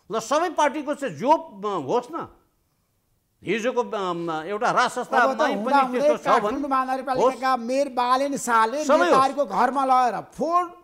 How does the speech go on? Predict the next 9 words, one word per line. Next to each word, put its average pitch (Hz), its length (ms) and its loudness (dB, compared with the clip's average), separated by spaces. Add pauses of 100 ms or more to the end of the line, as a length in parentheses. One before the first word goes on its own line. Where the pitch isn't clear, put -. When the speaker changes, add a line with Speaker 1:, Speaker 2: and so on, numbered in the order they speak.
Speaker 2:
थुप्र्याइदिनु 254 420 -2
भएको 196 160 -2
छ, - 140 -14 (460)
धुलो 311 560 -2 (340)
चाहिँ 254 280 -2 (840)
थुप्र्याइदिनु 277 420 0
भएको 165 200 -4
छ। - 120 -18 (1400)
Speaker 1:
होइन, 135 220 -14